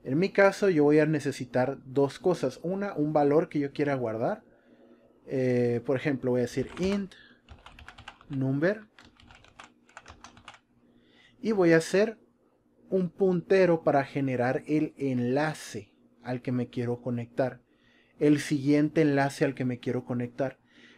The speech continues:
En este caso voy a decir nodo, o sea, el mismo tipo que estoy generando, asterisco, y este yo le puedo poner next node,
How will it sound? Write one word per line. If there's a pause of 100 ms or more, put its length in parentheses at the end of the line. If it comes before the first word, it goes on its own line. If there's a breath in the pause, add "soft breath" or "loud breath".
(100)
En
este
caso
voy
a
decir (1300)
nodo,
o
sea,
el
mismo
tipo
que
estoy
generando, (840 soft breath)
asterisco, (720 soft breath)
y
este (280)
yo
le
puedo
poner
next
node,